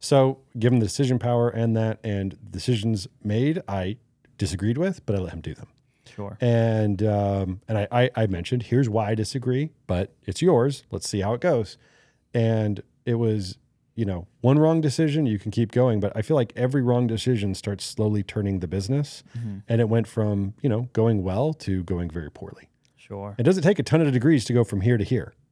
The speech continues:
Speaker 2: Yeah.
Speaker 1: You know, it's, it's ninety degrees. It's, it's, it's handfuls of decisions. And then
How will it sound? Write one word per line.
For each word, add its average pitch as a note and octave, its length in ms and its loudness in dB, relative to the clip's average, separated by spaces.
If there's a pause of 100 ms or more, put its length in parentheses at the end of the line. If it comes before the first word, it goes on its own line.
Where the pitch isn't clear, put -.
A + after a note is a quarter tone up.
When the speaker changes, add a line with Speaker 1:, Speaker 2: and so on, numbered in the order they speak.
(140)
Speaker 2:
Yeah. G2+ 340 -8
Speaker 1:
You A2+ 100 2
know, G2+ 220 2
it's, A2 160 -6
it's A#2+ 200 -4
ninety E3 280 4
degrees. A2 440 -2
It's, G2 160 -10
it's, - 300 -12
it's - 160 -12
handfuls D#3+ 600 2
of B2 100 -2
decisions. A2+ 560 0
And G#2 120 0
then A#2+ 200 0